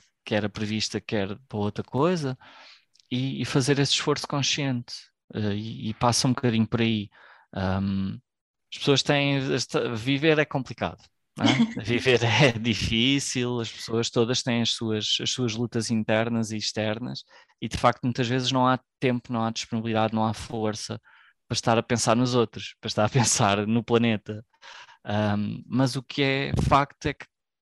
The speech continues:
Speaker 1: é cada vez mais urgente fazermos este esforço, porque senão isto se calhar vai, vai acabar muito mal para todos.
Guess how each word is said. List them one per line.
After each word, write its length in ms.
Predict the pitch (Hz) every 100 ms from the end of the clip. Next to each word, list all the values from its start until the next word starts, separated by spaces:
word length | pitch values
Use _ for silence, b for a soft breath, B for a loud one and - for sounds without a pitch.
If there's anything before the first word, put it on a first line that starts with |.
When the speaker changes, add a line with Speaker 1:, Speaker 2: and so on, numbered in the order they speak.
| _ -
Speaker 1:
é 60 | -
cada 200 | 127 127
vez 120 | 131
mais 180 | 127 127
urgente 600 | 120 - 123 127 127 - -
fazermos 460 | - 135 120 120 127
este 180 | 123 -
esforço, 360 | 135 110 - -
porque 220 | - -
senão 300 | 110 101 110 B B B B B
isto 180 | 120 -
se 80 | -
calhar 280 | 113 101 104
vai, 380 | 107 107 113 - _ _ _
vai 260 | - 113 117
acabar 280 | - 117 110
muito 200 | 120 147
mal 120 | 139
para 160 | 117 117
todos. 480 | 110 101 - -